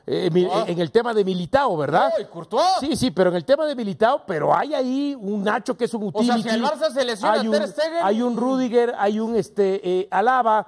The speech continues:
Speaker 1: Entonces, y lo otro, lo que sí comparto es lo de Courtois. Pero yo lo dije, a ver, para reemplazar a Courtois no lo va a reemplazar
Speaker 2: No, no hay.
Speaker 1: nadie, porque Courtois es único. Courtois es aquel, eh, aquel, este, portero que prácticamente te hace las salvadas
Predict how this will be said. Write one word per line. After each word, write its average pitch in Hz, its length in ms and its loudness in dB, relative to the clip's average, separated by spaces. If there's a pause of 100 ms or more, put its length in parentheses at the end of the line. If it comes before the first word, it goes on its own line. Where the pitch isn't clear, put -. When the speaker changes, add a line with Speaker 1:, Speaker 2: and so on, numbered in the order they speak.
(280)
Speaker 1:
Entonces, 190 580 0
y 185 140 -2
lo 190 200 6
otro, 190 420 -2 (520)
lo 117 220 -6
que 120 80 -4
sí 190 120 -2
comparto 240 460 0
es 226 60 -10
lo 208 120 -6
de 156 140 -10
Courtois. 151 480 0 (340)
Pero 156 220 -2
yo 202 240 0
lo 240 160 -4
dije, 208 240 -6
a 147 40 -2
ver, 139 280 -6 (180)
para 170 240 -2
reemplazar 202 480 0
a 269 40 -6
Courtois 247 300 -2
no 240 160 -2
lo 247 80 -2
va 233 100 0
a - 20 0
reemplazar 196 340 0
Speaker 2:
No, 165 80 0
no 170 60 0
hay. 139 80 -4
Speaker 1:
nadie, 95 100 -16 (380)
porque 196 280 0
Courtois 247 440 0
es 262 160 -4
único. 202 360 -4 (300)
Courtois 285 460 2
es - 80 -6
aquel, 285 420 -6
eh, 208 320 -10
aquel, 262 480 -4
este, 196 320 0
portero 185 680 2 (400)
que 190 140 2
prácticamente 233 920 -2
te 196 180 -2
hace 240 260 -2
las 196 220 -6
salvadas 214 680 -2